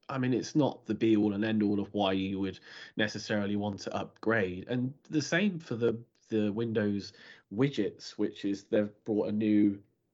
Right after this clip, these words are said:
widget feature to the desktop. And anyone who's slightly older will remember the old widgets from, <laughs> uh, well, Windows seven, wasn't it? You know, clustering up your desktop with clocks and all this, that, and the other.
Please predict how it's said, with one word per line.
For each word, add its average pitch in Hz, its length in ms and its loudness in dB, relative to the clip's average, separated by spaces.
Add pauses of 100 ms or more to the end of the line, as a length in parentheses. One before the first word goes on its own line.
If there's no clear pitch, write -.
(340)
widget 113 500 0
feature - 380 -6
to - 140 -12
the 85 100 -6
desktop. - 560 -4 (240)
And 135 120 2
anyone 123 360 0
who's 113 380 -8 (200)
slightly 113 440 -4
older 131 220 0
will 120 160 -6
remember 160 440 -2
the 107 140 -2
old 104 340 -2
widgets 104 420 -8
from, 131 300 2 (100)
<laughs> - 80 -18
uh, 135 160 4 (140)
well, 123 220 -2
Windows 110 640 -6
seven, 156 500 -4
wasn't 117 300 -4
it? 101 100 -10 (480)
You 120 160 -2
know, 104 220 -2
clustering 123 420 -2
up - 80 0
your 104 100 -6
desktop - 440 -4
with - 120 -10
clocks - 420 -4
and 104 80 -2
all 107 100 0
this, 104 180 -2
that, 87 160 -2
and 95 100 -4
the 104 60 2
other. 95 240 0